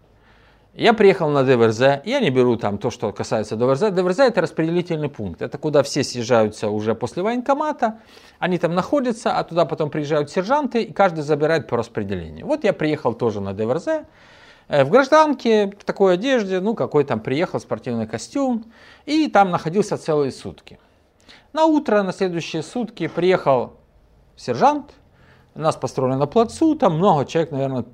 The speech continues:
четыреста. Все выходят, и, как их называют, выходят сержанты, их называют покупатели. Значит, я зачитываю список, э,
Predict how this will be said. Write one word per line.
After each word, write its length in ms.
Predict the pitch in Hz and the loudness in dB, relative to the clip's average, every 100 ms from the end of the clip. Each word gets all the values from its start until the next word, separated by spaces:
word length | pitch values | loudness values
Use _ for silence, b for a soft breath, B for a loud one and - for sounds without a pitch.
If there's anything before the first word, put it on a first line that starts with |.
| _ | _
четыреста. 1040 | - 175 - 175 165 110 92 - - 80 - _ _ | -6 -4 -2 0 2 0 -4 -12 -16 -16 -18 _ _
Все 180 | - 160 | -4 -2
выходят, 540 | 143 - 302 269 269 - b b b b | 0 0 -2 0 -4 -8 b b b b
и, 120 | 262 | -6
как 240 | - 202 180 | 0 0 0
их 100 | 160 | -6
называют, 540 | 165 156 185 196 190 | -6 0 4 4 2
выходят 400 | 156 - 160 139 | -2 0 0 0
сержанты, 460 | - 156 254 262 175 | -4 0 0 0 -4
их 100 | 170 | -4
называют 340 | 143 151 147 | -4 -2 -2
покупатели. 720 | 143 170 - 113 110 87 82 b b b | -4 -2 2 2 0 -12 -14 b b b
Значит, 320 | 160 151 - 180 | -14 -12 -4 -2
я 80 | |
зачитываю 560 | 160 175 214 185 170 160 | 0 -2 -2 -2 0 -2
список, 560 | 160 - 311 285 - - b b - | 0 0 2 0 -6 -12 b b -8
э, 460 | 175 165 160 202 | -4 -2 -2 -6